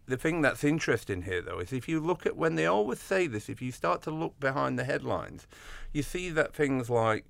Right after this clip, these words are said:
obesity attenuates some of the risk, alcohol attenuates some of the risk, and smoking attenuates the risk. And so,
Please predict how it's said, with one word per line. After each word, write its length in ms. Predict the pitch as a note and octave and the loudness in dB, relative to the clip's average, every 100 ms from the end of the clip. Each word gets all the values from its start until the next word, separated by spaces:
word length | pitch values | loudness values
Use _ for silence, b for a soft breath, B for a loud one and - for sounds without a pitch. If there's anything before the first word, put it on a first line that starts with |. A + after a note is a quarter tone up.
| b b - | b b -8
obesity 800 | G2 A#2+ B2 B2+ A#2 B2+ B2 A2+ - | -4 -4 -4 -6 -4 0 0 -2 -10
attenuates 640 | - - A#2 G#2+ G#2+ G#2+ - | -12 -2 0 2 2 0 -4
some 180 | A#2 A2 | -4 -2
of 100 | G#2 | -2
the 80 | G#2+ | 2
risk, 400 | A2+ A2 - - | 2 2 -4 0
alcohol 460 | A2+ A2+ A#2 A2+ G#2+ | 2 2 2 2 0
attenuates 580 | - A2+ A2 G#2+ A2 | 0 -2 0 0 -2
some 140 | - A2 | -4 -2
of 80 | G#2 | 0
the 80 | |
risk, 320 | G#2+ G#2 - - G#2+ | 2 2 -2 -10 -4
and 220 | G#2+ G#2 | -4 -6
smoking 540 | - A#2+ B2 - F#2 | -2 0 0 -2 -8
attenuates 640 | E2+ F#2 F2 F2 F#2 F2+ | -6 -6 -6 -4 -8 -10
the 120 | - F2 | -14 -10
risk. 400 | E2 - - - B B B B | -8 -10 -12 -16 B B B B
And 160 | C3 | -4
so, 300 | B2+ D#3 D3 | 4 8 8